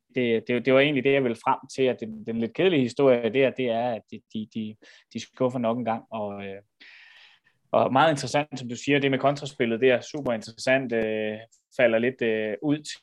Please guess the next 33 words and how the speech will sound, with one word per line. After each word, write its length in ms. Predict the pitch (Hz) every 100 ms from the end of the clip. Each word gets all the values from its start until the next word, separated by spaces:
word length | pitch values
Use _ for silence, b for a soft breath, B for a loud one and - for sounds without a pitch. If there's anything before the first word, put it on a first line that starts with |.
| _ _ _ -
til, 200 | 117 110 107
til 160 | - 107 -
Jims, 380 | 127 135 - 117
øh, 160 | 110 104 - 120
fordel, 460 | 123 135 135 120 110
og 60 |
så 140 | - 123
også, 420 | 117 117 131 117
at 100 | 104 - B B -
ja, 240 | 110 117 -
de, 160 | 117 113
øh, 400 | 107 104 107 107 -
Bujic, 340 | 131 143 143
øh, 120 | 101 104 107 -
får 60 | 120
lov 200 | 117 139
til 140 | -
at 140 | 123 110
tage 200 | 139 123
de, 140 | 123 123
øh, 60 | 107 110
de 100 | 127 -
situationer, 320 | 127 170 175
han 80 | 117
godt 160 | 139
kunne 100 | 143
tænke 220 | 151 175 -
sig, 80 |
og 60 | 135
så 100 | 135
bliver 160 | 147 139
det 100 |
lige 100 | 139